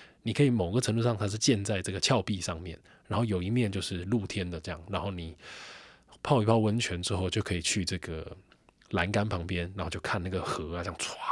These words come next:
唰唰。但现在已经收掉了，因为这个好像后来因为它离河道太近，然后就是有危险，所以后来就没有了。好，扯远了，讲回到这个北投泡温泉。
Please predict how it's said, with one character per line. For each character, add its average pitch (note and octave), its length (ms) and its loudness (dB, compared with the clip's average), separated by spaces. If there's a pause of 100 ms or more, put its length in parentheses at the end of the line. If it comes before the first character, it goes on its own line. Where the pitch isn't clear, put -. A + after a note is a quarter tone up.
(140)
唰 - 80 -6 (140)
唰。 - 80 -10 (800)
但 G2 360 0
现 B2 160 2
在 A#2 120 6
已 - 20 0
经 F2 140 -4
收 E2 220 0
掉 D#2+ 180 -2
了， - 160 -12 (200)
因 G#2+ 140 -4
为 G#2 160 -2
这 F#2 120 -6
个 G2 520 -10 (380)
好 - 120 -2
像 E3 140 8
后 F3+ 120 12
来 A#2+ 120 8
因 B2+ 100 4
为 C3+ 100 8
它 B2+ 140 4
离 G2+ 220 2
河 G2 240 -2
道 A2+ 160 6
太 G2+ 180 2
近， F2 220 -4 (140)
然 E2+ 120 -4
后 G#2 80 -2
就 G2 120 -6
是 F#2+ 120 -6
有 F2 120 -4
危 E2 200 -4
险， D#2+ 280 0
所 - 160 -4
以 E2+ 40 0
后 G#2 120 0
来 E2+ 140 -2
就 E2 240 -6
没 E2 140 -10
有 - 120 -12
了。 - 120 -16 (200)
好， - 200 -2 (120)
扯 G2 180 0
远 E2+ 140 0
了， D#2 80 -14 (240)
讲 G2 180 2
回 G#2+ 140 2
到 C3 180 6
这 A#2+ 140 4
个 G2+ 240 2
北 E2 200 -2
投 E2+ 280 -4
泡 G#2+ 140 0
温 F2 140 -2
泉。 F2 220 -8